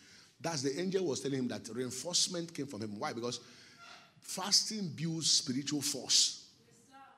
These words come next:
That Michael that came was a kind of reinforcement. Reinforcement means to force again. That re means again. Force, more force came to help me.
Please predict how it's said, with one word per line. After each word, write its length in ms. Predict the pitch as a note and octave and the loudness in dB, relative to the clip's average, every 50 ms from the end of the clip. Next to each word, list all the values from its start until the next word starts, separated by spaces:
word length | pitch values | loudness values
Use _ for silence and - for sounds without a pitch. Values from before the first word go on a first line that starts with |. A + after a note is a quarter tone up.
| _ _ _ _ _ _ _ _ _ _ _ _ | _ _ _ _ _ _ _ _ _ _ _ _
That 320 | - G#3 A#3+ G#3+ - - - | 2 2 2 2 0 -4 -2
Michael 380 | E3 D#3 G3+ G#3 G#3+ G#3+ F#3 E3+ | 0 2 2 2 4 4 2 4
that 180 | D#3 C#3+ C#3 - | 4 2 2 2
came 180 | - F3+ D#3+ C#3+ | 0 0 2 2
was 260 | C3 C3 - - - | 0 0 0 -2 -2
a 60 | C3+ | -4
kind 300 | C3 - - F3+ G3 G3 | -4 -4 -8 -8 -8 -6
of 280 | F3 C#3+ B2+ B2 B2+ C3 | -4 -4 -4 -4 2 6
reinforcement. 1500 | D3+ E3 D#3+ D#3+ F3+ - - - - - - E3 D#3+ E3 D3+ - - - G#3 G#3+ - - - D#3+ B2+ G#2 F#2+ F#2+ - - - - - - - | 8 10 10 8 6 0 -6 -10 -2 4 4 4 4 4 0 -4 -2 -2 4 8 8 8 8 6 2 -2 -4 -8 -10 -12 -14 -16 -16 -8 2
Reinforcement 760 | C3+ D3+ F3+ F#3+ F#3+ F#3 F#3+ A3 A#3+ A3+ G#3+ A3+ G3+ F3 C#3+ E3 | 8 12 12 12 12 10 4 4 4 6 6 4 2 2 2 2
means 220 | F#3+ G3 F#3 - | 4 4 4 4
to 120 | - F3+ D#3+ | 4 2 2
force 440 | C3+ - - G#3+ A3 A3 - - | 2 0 -2 6 12 12 12 12
again. 440 | F3+ D3 C3 C#3 E3+ D3+ C3+ A2 - - - - - - - - _ _ _ _ _ _ | 12 8 6 4 4 4 2 -2 -6 -12 -16 -20 -20 -20 -20 -20 _ _ _ _ _ _
That 220 | - G3 A3 A#3 A3 | 2 4 4 6 6
re 220 | G#3+ A#3 G#3+ F#3+ | 8 8 8 8
means 280 | F3 F#3+ G3+ F#3+ - - | 8 8 10 10 10 10
again. 340 | D#3 C#3+ D#3+ E3 C#3 A2+ G2+ - - - - - - - - _ _ _ _ _ _ _ _ _ _ _ _ _ - | 10 6 4 4 2 0 -4 -10 -14 -18 -20 -20 -20 -20 -20 _ _ _ _ _ _ _ _ _ _ _ _ _ 0
Force, 840 | - - - - - B3+ A#3+ - - - - - - - - - - | 2 4 4 6 6 6 6 8 12 12 12 12 12 8 0 -4 0
more 380 | D3 F3+ A#3 A#3+ A#3+ B3 A#3+ | 4 6 6 8 8 6 8
force 720 | - - - - A3+ F#3 D3 - - - - - - - - - - - _ | 10 10 10 10 8 6 4 4 6 6 6 4 0 -6 -14 -20 -20 -6 _
came 260 | - - B3 A#3+ A#3+ | 8 8 10 10 10
to 100 | A#3+ - | 6 2
help 200 | D3+ D#3 F3 F3 | 2 2 2 2
me. 280 | E3+ D#3 D3+ D3+ D3+ | 4 4 4 4 4